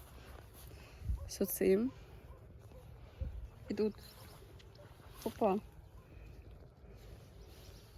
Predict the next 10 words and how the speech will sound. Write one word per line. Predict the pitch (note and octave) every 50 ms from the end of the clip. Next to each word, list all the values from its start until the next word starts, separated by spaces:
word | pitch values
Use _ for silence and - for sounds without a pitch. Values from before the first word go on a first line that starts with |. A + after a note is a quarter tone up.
| - - - - - - - - - - - - - - - - - - - - - - - - - - - - - - - - -
І | G#3+ G#3
ззаду. | G3 F#3+ F#3+ G3+ G3 G3+ G#3 G3+ - G3+
І | -
вона | G#3+ G#3+ G#3+ G#3+
така | A3 A3+ - G#3
яскрава, | G#3 A3+ A3 - - G#3+ G#3 G3+ G3+ G#3 G#3 G#3 G#3
вона | G#3 G3+ G3 G3 G#3
прям | G#3+ G#3 G3+ G#3 G3+ G#3 - - - - - - - - - - -
кричить, | - - A3 A3+ A3 - - - - A3+ A3+ A#3+ A#3 - - - - - -
що | - - - - - G3+ G3 G3 F#3+ F#3+ F#3+ F#3+